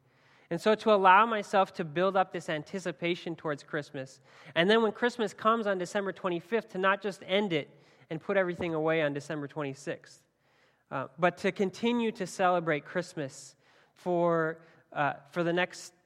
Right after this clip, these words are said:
uh, twelve days afterwards, and to allow that celebration to order my understanding of the way that I'm focusing and entering into these stories rather than the way that, that the stories tell me to do it.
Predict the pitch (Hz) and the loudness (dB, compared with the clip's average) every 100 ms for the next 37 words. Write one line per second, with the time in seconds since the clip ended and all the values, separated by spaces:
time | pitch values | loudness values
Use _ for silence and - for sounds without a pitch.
0 | - 170 147 - - 185 175 160 165 156 | -12 -4 -2 -4 -2 4 4 4 -2 -2
1 | 147 147 143 151 131 123 127 _ _ _ | 0 0 0 -10 -12 -12 -18 _ _ _
2 | _ _ _ - 160 147 170 160 175 190 | _ _ _ -8 -6 -2 0 6 8 8
3 | 185 185 175 170 - 180 170 160 165 - | 6 4 2 -2 -2 0 0 0 -2 -2
4 | 170 151 - - - 185 185 175 175 175 | -6 -6 -10 -20 -10 -8 -2 0 2 0
5 | 170 170 156 165 165 156 - 160 160 156 | 0 2 2 2 -2 -4 -4 -4 -2 -2
6 | 143 147 143 156 156 156 143 139 160 156 | -4 -4 -2 0 0 0 0 -2 -4 -4
7 | 160 - 156 143 143 151 160 147 147 147 | -8 -8 -6 -4 -4 -6 -6 -4 -4 -4
8 | 135 131 - 143 135 131 - - - - | -6 -10 -8 -6 -6 -8 -12 -20 -10 -2
9 | 143 147 143 139 135 135 135 135 139 - | 0 0 -2 -4 -4 -2 -2 -4 -8 -18
10 | - 151 143 131 - - 147 139 127 151 | -20 -10 -6 -6 -8 -18 -12 -10 -10 -12
11 | 135 - 139 131 127 - 131 127 123 127 | -16 -10 -6 -6 -6 -8 -8 -8 -14 -14
12 | 123 123 | -14 -14